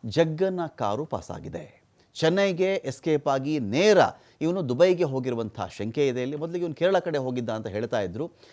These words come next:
But ಇವನು, ಆ, ಅವನ ಒಂದು ಆ ಕೆನೋಪಿ ಅಪಾರ್ಟ್ಮೆಂಟಿಂದ ಆಚೆ ಬಂದು ತನ್ನ Audi ಕಾರಲ್ಲಿ ಇವನೇನು ಮಾಡ್ತಾನೆ, ಆಚೆ ಬಂದು ಹೊಸೂರು ಟೋಲ್ ಆ ಒಂದು ಭಾಗ ಇದೆಯಲ್ಲ, ಅಲ್ಲಿಂದ ಇವನು ಆಚೆ ಬಂದು ಚೆನ್ನೈ ಕಡೆಗೆ ಹೋಗಿದ್ದಾನೆ. ಚೆನ್ನೈಯಿಂದ straight away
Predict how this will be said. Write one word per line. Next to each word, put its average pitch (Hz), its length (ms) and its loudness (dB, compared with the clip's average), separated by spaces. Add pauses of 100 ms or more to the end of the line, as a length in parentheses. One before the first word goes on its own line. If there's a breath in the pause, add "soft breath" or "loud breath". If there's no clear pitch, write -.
(140 soft breath)
But 196 140 -2
ಇವನು, 156 440 -2 (340 soft breath)
ಆ, 139 80 2
ಅವನ 160 280 2 (240)
ಒಂದು 143 140 -2
ಆ - 60 2
ಕೆನೋಪಿ 196 760 -2 (180)
ಅಪಾರ್ಟ್ಮೆಂಟಿಂದ 127 800 0
ಆಚೆ 117 380 -4
ಬಂದು 87 300 -6
ತನ್ನ 135 180 0 (100)
Audi 196 260 2
ಕಾರಲ್ಲಿ 95 460 -4
ಇವನೇನು 170 500 -8
ಮಾಡ್ತಾನೆ, 135 240 -6
ಆಚೆ 131 200 -4
ಬಂದು 107 420 -4 (220 loud breath)
ಹೊಸೂರು 233 440 2
ಟೋಲ್ 131 320 0 (180)
ಆ 156 120 0
ಒಂದು 165 240 -4
ಭಾಗ 117 240 -2
ಇದೆಯಲ್ಲ, 110 360 -2
ಅಲ್ಲಿಂದ 175 320 -2
ಇವನು 135 340 -2 (200 soft breath)
ಆಚೆ 175 280 0
ಬಂದು 98 420 -4 (260 soft breath)
ಚೆನ್ನೈ 208 280 2
ಕಡೆಗೆ 131 220 0
ಹೋಗಿದ್ದಾನೆ. 98 720 -6 (100)
ಚೆನ್ನೈಯಿಂದ 220 440 2
straight 143 440 -2
away 139 160 2